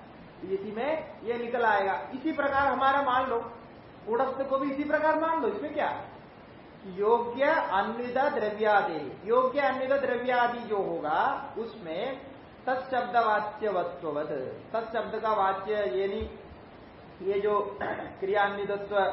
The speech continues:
शब्द का वाच्य बना करके आप जो कह रहे हैं, इसका वाच्य होगा। जो भी शब्द होता है उसका अर्थ होता है, उसी को वाच्य कहते हैं, शब्द का अर्थ को वाच्य कहते हैं सामान्य रूप से।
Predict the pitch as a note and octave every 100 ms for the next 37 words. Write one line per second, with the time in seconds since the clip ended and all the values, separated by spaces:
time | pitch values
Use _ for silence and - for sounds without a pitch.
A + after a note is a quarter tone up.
0 | - - - F#3 F3 G3+ G3+ G3 F#3 F#3
1 | F#3+ F#3+ F#3 G#3+ A#3 G3+ F#3+ F#3 F#3 F#3
2 | F3 E3+ D#3+ D3 D3 F#3+ C#4 - - -
3 | - - F#3+ A#3 G3 G3 G3+ A#3 G#3 G#3+
4 | - - - - - A3+ A#3+ C#4+ - G#3+
5 | G#3+ A3 A3 C4+ B3+ - A#3 A3+ A#3+ G#3
6 | G3 G3 G3 - A3+ G3+ - - D3 -
7 | - - - - - - - - - F3+
8 | F3+ G3+ G3+ F#3+ F#3 F#3 G3 A3+ - -
9 | G3 A3+ A3+ G#3+ G3+ G3 F3 F3+ F3+ E3+
10 | C#3+ - -